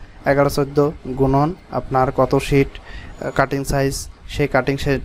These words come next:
সাইজটা ধরবেন। তারপর আপনার রেটটা কত আসে ইউভির সেটা ধরবেন, ব্যাস আপনার ইউভিটাও হয়ে যাবে।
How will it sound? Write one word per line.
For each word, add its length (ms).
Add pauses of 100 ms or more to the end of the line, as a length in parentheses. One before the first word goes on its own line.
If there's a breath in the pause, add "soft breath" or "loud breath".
সাইজটা 440
ধরবেন। 480
তারপর 380 (400 loud breath)
আপনার 320
রেটটা 380
কত 180
আসে 260
ইউভির 360
সেটা 380
ধরবেন, 400
ব্যাস 380
আপনার 300
ইউভিটাও 420
হয়ে 240
যাবে। 260